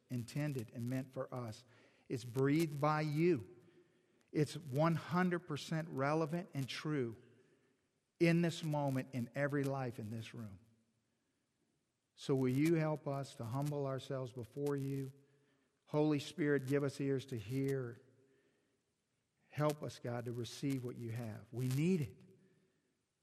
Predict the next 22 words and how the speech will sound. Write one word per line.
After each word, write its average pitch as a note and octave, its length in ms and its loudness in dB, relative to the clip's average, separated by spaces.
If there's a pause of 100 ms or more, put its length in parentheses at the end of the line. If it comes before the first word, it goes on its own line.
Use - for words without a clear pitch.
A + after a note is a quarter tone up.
(400)
We're B2 100 -6
here D#3 360 4
today A#2+ 400 -2
for A#2+ 120 -8
you, B2 480 2 (240)
not B2 280 -8
for D3+ 180 0
us, C3 220 -4
for B2+ 140 -10
you. A#2+ 500 -2 (2250)
May C#3 120 -8
you D3+ 100 -2
be A#2 140 -6
glorified B2 580 -2 (1500)
in A2+ 120 -4
our C3 300 -2
lives G#2+ 560 -12 (960)
in B2 100 -6
a A2 60 -6
tangible, C3+ 680 -4
real B2+ 260 -2
way G2+ 320 -14